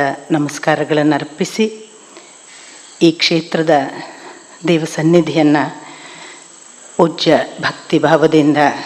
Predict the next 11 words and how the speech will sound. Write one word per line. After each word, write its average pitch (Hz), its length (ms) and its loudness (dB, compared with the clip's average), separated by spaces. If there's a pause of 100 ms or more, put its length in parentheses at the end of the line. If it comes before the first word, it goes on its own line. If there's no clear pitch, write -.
(280)
ನೆನೆದು 160 560 4
ವಂದಿಸಿ 156 720 0
ಆಶೀರ್ವಾದ 147 540 2
ಬೇಡ್ತಾ, 156 760 -2 (840)
ನೆರೆದಿರುವ 175 520 6 (460)
ಎಲ್ಲ 233 280 6 (1000)
ಅಪ್ಪನ 175 380 0 (1300)
ಬಾಂಧವ್ಯದ 180 800 4 (560)
ಕರುಳ 180 340 2
ಸೆಳೆತದ 170 680 0
ಕುಡಿಗಳಾಗಿ 151 840 0